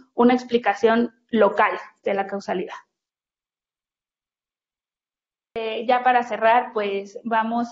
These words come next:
a recapitular en qué puede aportar la filosofía de la ciencia a la física.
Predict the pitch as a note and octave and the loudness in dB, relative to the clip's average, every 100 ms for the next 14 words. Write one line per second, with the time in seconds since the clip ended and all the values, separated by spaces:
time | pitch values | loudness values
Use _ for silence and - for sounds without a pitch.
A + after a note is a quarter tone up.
0 | - G3+ G3+ G3 B3+ C4 C4 C4 B3 A3+ | -6 -2 -2 -2 0 2 2 0 0 2
1 | G#3+ - _ _ _ _ _ _ _ - | 2 -2 _ _ _ _ _ _ _ 0
2 | C4 C4 D4 D4 D4 D4 C#4+ C#4+ C#4+ C4 | 0 2 4 6 4 4 4 4 4 2
3 | A3+ A3+ G#3+ - G#3+ G#3+ G#3+ G#3 G#3 A#3 | 2 2 2 0 -4 -2 -2 -4 -4 2
4 | A#3 A#3+ A3 A3+ G#3+ G#3+ A#3 A#3+ B3 A3 | 2 2 0 -4 -6 -4 -2 -2 -2 -2
5 | G3+ G3 - G3 - | -2 -4 -8 -12 -12